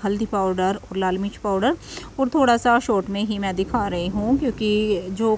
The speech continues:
कद्दू की रेसिपी है चैनल पे पहले डाली हुई है, लेकिन आज ये हरे वाला कद्दू था तो मैंने सोचा चलिए थोड़ा सा जो है रिकॉर्ड कर लेती हूँ।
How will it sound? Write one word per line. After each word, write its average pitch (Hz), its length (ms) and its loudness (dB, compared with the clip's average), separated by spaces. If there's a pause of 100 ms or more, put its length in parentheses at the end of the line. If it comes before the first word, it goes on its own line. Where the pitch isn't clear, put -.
कद्दू 233 220 0
की 277 120 0
रेसिपी 208 440 2
है 208 280 0
चैनल 196 300 -4
पे 196 120 -6
पहले 202 280 -4
डाली 190 280 0
हुई 196 260 2
है, 214 180 4 (480)
लेकिन 247 260 4
आज 240 220 2
ये 226 360 4
हरे 190 280 0
वाला 214 240 2
कद्दू 190 320 -4
था 196 260 2 (300)
तो 202 280 2
मैंने 190 260 -4
सोचा 202 260 -4
चलिए 202 340 -2
थोड़ा 185 300 -2
सा 190 160 -2
जो 185 180 -2
है 202 160 -2
रिकॉर्ड 185 320 0
कर 180 200 0
लेती 196 320 2
हूँ। 247 240 4